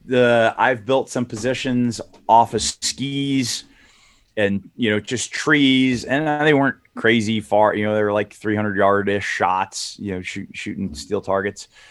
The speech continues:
Um, but I, I end up, I, I, I wrap it, and, and just the way this particular tree was, it's like, man, I couldn't get in there off my right shoulder.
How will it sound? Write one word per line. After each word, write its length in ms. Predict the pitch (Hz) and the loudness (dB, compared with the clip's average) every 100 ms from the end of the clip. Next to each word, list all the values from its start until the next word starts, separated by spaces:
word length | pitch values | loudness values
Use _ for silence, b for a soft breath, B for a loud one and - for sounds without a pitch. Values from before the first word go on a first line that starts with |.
| b b - | b b -2
Um, 560 | 98 98 92 90 85 - - b _ | 2 4 2 0 -6 -12 -20 b _
but 100 | 107 | 2
I, 120 | 110 | 4
I 160 | 104 123 | 4 4
end 100 | 123 | 4
up, 160 | 123 | 4
I, 200 | 113 110 - | 4 2 -2
I, 140 | 101 82 _ _ | -6 -8 _ _
I 80 | 90 | -8
wrap 480 | 85 113 123 117 | -4 0 2 2
it, 200 | 127 120 98 | 2 2 2
and, 160 | 107 | -4
and 180 | 87 101 | -4 -6
just 280 | 107 113 - | -6 -8 -4
the 80 | 107 | -2
way 560 | 110 113 117 120 117 | 2 2 4 2 2
this 240 | 107 117 - | 2 -2 -2
particular 580 | 117 117 110 113 107 | -10 -8 -4 0 0
tree 320 | 101 - 120 135 | -2 -6 -4 -2
was, 560 | 107 95 95 101 - b b b b b | 0 2 0 -2 -8 b b b b b
it's 80 | - | -4
like, 280 | 101 98 - | -2 -2 -2
man, 140 | 110 | -4
I 60 | 107 | -4
couldn't 280 | - 127 117 | -2 -2 2
get 160 | 113 | 2
in 140 | 110 127 | 2 2
there 120 | 110 | 4
off 160 | 98 95 | 4 2
my 120 | 101 | 0
right 240 | 95 98 | 2 0
shoulder. 520 | - 101 113 98 95 | 0 -2 0 -2 -4